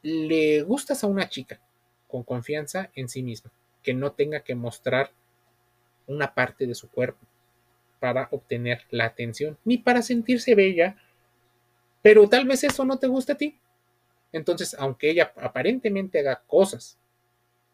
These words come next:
solo para ella, también hay un contexto.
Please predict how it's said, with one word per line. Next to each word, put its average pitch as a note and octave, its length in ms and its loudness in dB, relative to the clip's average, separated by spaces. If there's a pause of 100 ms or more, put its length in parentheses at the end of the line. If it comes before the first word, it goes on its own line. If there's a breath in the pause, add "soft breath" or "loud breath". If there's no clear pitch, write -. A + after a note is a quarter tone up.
(1500)
solo G3 480 6
para A2+ 220 -6
ella, B2 260 -6 (2750)
también D3+ 580 -4
hay C#3+ 160 -6
un D3+ 120 -8
contexto. D3+ 560 -8